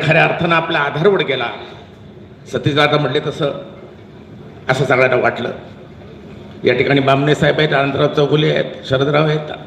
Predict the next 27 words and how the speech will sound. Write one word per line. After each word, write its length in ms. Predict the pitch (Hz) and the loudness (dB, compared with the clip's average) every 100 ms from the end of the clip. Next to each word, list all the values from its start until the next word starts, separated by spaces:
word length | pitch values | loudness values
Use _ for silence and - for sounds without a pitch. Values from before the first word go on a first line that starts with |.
| - - | -8 -4
अतुल 200 | - 135 | -2 0
शेठ 160 | 143 | 0
बेनके, 380 | 131 135 - 165 | 2 2 0 -4
सत्येंद्रनाथ 440 | 135 127 147 147 139 | -4 0 2 2 2
शेरकर 280 | 131 127 160 | 0 0 -2
आणि 120 | 160 | 0
सर्व 460 | 151 214 226 185 117 | 2 4 4 2 -2
माझे 560 | 120 139 127 - - - | 0 0 0 -4 -12 -2
शेतकरी 320 | 139 135 156 139 | 2 4 2 4
बांधव, 340 | 135 135 160 - - - - - - - - - - - - - | 2 4 2 0 -8 -14 -18 -20 -20 -20 -20 -20 -20 -20 -16 -2
महिला 220 | 120 123 | 2 4
भगिनी 300 | 135 117 131 | 4 4 4
मोठ्या 240 | 131 135 123 | 2 0 -2
संख्येने 340 | 127 - 127 | -4 -4 -2
आहेत, 180 | 127 123 | -2 -4
पत्रकार 300 | 123 123 127 | -6 -2 -2
बंधू. 280 | 120 117 113 - - - - - - - - - - - - - - - - - - - - - - - - - - | -2 -2 -2 -2 0 0 0 -4 -10 -18 -18 -18 -18 -16 -16 -16 -16 -18 -18 -18 -18 -18 -18 -16 -16 -16 -16 -14 0
अनेक 220 | 165 220 214 | 4 4 6
नेते 680 | 196 190 208 202 - - - - - - - - - - - - - - - - - - - - - - - - - - - | 2 4 4 4 0 -10 -16 -20 -20 -20 -20 -20 -20 -20 -20 -20 -20 -20 -20 -20 -20 -20 -20 -20 -20 -20 -18 -18 -18 -10 0
जातात, 460 | 185 180 156 - | 2 4 2 0
म्हणजे 180 | 156 143 | -6 -4
त्यांच्या 280 | 156 156 156 | -2 0 0
कर्तव्याने 420 | 165 - 175 160 | 0 2 2 2
मोठे 220 | 151 143 | -2 -2
असतात, 200 | 147 - | -2 0
वयोमानाने 540 | 156 160 160 156 147 147 | 2 2 2 0 0 0
जातात, 340 | 139 - 143 | -2 -2 -6